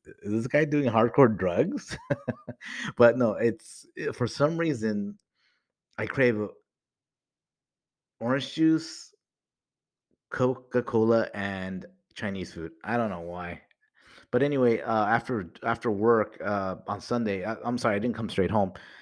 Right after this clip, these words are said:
I ended up, I, I didn't want to stay there. I, I, and again, because of covid protocols, because we had a few outbreaks at the restaurant, I ended up,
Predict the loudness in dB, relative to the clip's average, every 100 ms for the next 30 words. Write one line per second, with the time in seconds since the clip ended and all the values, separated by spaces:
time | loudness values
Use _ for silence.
0 | -16 2 4 6 6 6 4 -6 -8 _
1 | _ _ _ _ 4 4 4 4 2 2
2 | -6 -14 2 4 6 4 2 0 -6 -6
3 | -8 -6 -6 -4 -8 -14 _ _ _ -8
4 | 0 0 0 -6 -8 -8 -2 4 4 4
5 | -2 _ _ _ _ _ -2 -2 -2 -4
6 | -4 -6 -10 -10 -10 -8 -6 -6 -8 -10
7 | -8 -4 -4 -6 -4 -6 -6 -10 -20 _
8 | _ -20 -20 _ -12 -10 -6 -4 -4 -4
9 | -4 -6 -6 -4 0 -2 -4 -6 -4 0
10 | -2